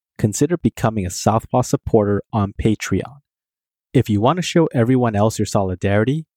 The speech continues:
we now have an online store full of Southpaw swag.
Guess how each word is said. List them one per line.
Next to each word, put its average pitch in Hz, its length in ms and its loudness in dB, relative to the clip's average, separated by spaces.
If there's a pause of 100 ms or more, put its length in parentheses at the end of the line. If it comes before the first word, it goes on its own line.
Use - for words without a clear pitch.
(180)
we 101 160 0
now 127 260 0
have 127 160 -6
an 95 100 -4
online 101 380 -2
store 92 480 -4
full 139 240 2
of 110 80 -2
Southpaw 113 480 0
swag. - 400 -4